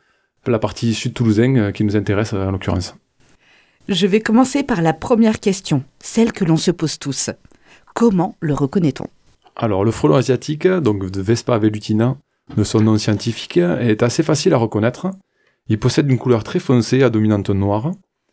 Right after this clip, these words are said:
Speaker 1: avec l'arrière-train et la tête orangée. Ses pattes sont jaunes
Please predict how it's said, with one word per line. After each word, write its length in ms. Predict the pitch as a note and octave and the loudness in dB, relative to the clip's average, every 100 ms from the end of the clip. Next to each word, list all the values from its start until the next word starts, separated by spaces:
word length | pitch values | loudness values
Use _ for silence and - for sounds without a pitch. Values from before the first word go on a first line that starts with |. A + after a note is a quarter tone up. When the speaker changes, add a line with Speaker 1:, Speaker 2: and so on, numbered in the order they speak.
| _ - | _ -4
Speaker 1:
avec 220 | G2 G#2 | -2 0
l'arrière-train 680 | B2 C#3+ B2+ B2+ - C#3+ E3+ | 2 2 2 0 0 0 0
et 100 | A#2 | 0
la 140 | G#2+ | 0
tête 160 | C#3 C3 | 0 0
orangée. 400 | A#2+ A2+ G2 F#2 | 2 2 0 -4
Ses 180 | - G#2 | -2 -2
pattes 180 | B2 | -2
sont 180 | - G#2 | -2 -4
jaunes 340 | G#2 A#2+ C#3+ | -2 0 0